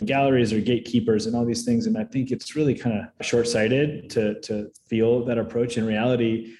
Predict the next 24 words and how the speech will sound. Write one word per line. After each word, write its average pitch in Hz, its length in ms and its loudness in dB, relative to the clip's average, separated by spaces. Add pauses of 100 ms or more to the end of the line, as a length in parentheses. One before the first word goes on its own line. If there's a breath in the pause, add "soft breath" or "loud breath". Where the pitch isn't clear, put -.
(140 loud breath)
the 113 80 -2
gallery 117 380 2
actually 110 240 -4
serves 104 280 -6
a 98 60 -10
purpose 101 460 -12
of 98 60 -18
education 104 640 -4
and 101 180 -4
mentorship 107 580 -2
in 101 80 -8
a 98 60 -14
way 98 160 -4
that 98 200 -4 (120)
reading 113 340 4
Twitter 107 380 2
is, 101 160 0 (140)
is, 104 280 -2
is 104 120 -6
just - 240 -4
not 104 340 -2
going 104 220 -6
to 101 80 -6
provide. 98 640 -2